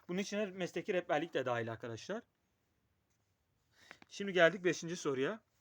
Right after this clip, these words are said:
Aşılardan hangisi ilkokula yeni başlayan çocuğun öncelikle temel gereksinimlerinden biri değildir arkadaşlar? Sevilme ve koşulsuz kabul. Evet, güvende hissetme, ait olma, kabul görme ve beğenilme. Ama kimlik bilinci kazanma,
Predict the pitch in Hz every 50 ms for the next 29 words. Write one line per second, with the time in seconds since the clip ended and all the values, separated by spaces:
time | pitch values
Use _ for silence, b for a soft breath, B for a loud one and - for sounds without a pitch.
0 | _ _ _ _ _ _ _ _ - - - - _ b b b b b b b
1 | b - 180 190 190 - - 202 190 170 214 233 240 214 - 247 233 220 - 226
2 | - 202 202 220 202 208 220 220 220 190 - - 196 208 220 - - 190 151 160
3 | 196 233 b b b b b - 185 180 160 190 - - 208 202 - 202 180 185
4 | 208 202 170 185 170 170 - - - 170 170 170 170 165 160 190 196 185 196 196
5 | 196 160 175 170 151 123 123 135 123 113 - 127 123 123 - - 170 208 240 -
6 | _ _ _ _ _ _ _ _ _ _ _ _ _ _ _ _ _ _ _ _
7 | _ _ _ _ _ _ _ _ _ _ _ _ - _ _ B B B B B
8 | B B B - - - 220 196 185 196 190 214 226 226 226 - 202 196 165 -
9 | 180 165 - 214 208 - - 170 151 135 175 180 185 208 185 170 202 190 180 175
10 | 175 165 202 190 - - 165 147 139 170 165 165 165 185 196 - 185 156 143 139
11 | 143 160 190 b b b b b - 190 190 175 208 190 196 190 175 190 202 202
12 | 180 165 180 170 170 160 156 156 156 170 220 269 - - - _ - - 180 202
13 | 202 - - 196 190 214 180 196 180 185 180 - 208 220 208 _ _ _ _ -
14 | - 185 165 175 170 165 175 226 302 370 359